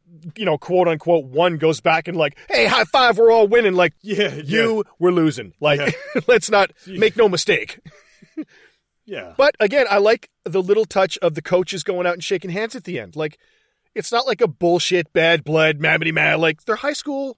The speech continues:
Speaker 1: wrestling coaches. They're gonna shake hands at the end of it.
Speaker 2: Yep.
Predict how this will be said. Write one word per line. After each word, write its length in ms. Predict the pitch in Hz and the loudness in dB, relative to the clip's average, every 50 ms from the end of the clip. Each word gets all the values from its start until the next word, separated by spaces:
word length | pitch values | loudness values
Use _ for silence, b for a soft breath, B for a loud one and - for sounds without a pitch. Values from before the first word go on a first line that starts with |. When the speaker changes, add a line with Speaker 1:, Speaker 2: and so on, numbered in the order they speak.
| _ - | _ -8
Speaker 1:
wrestling 300 | - 269 269 - 185 151 | -8 -6 -6 -6 -10 -8
coaches. 420 | - 151 127 - - 95 - - _ _ _ _ - | -8 -8 -8 -8 -12 -18 -18 -18 _ _ _ _ -12
They're 100 | 214 208 | -10 -8
gonna 140 | 247 262 254 | -8 -8 -8
shake 220 | - 180 147 - | -8 -8 -8 -8
hands 200 | 139 131 120 110 | -8 -10 -10 -12
at 80 | 107 - | -18 -18
the 100 | 117 110 | -18 -16
end 120 | 101 98 | -16 -12
of 80 | 110 156 | -10 -10
it. 100 | 185 _ _ _ _ _ _ _ - | -12 _ _ _ _ _ _ _ -16
Speaker 2:
Yep. 240 | 127 147 160 - | -16 -16 -16 -16